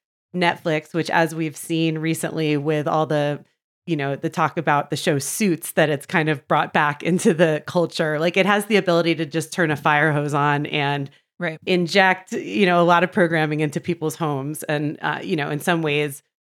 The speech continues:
Speaker 1: turning on Netflix and seeing what's on is like the new,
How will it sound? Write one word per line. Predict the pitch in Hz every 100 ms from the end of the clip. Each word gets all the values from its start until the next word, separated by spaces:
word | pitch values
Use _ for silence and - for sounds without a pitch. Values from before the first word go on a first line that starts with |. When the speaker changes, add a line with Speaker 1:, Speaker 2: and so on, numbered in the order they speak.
| _ _ -
Speaker 1:
turning | 233 190 180
on | 170
Netflix | 175 180 180 165 175
and | 151
seeing | 147 165 151
what's | 147
on | 156 156 147
is | 143
like | 143 143
the | 151
new, | 143 147 139 131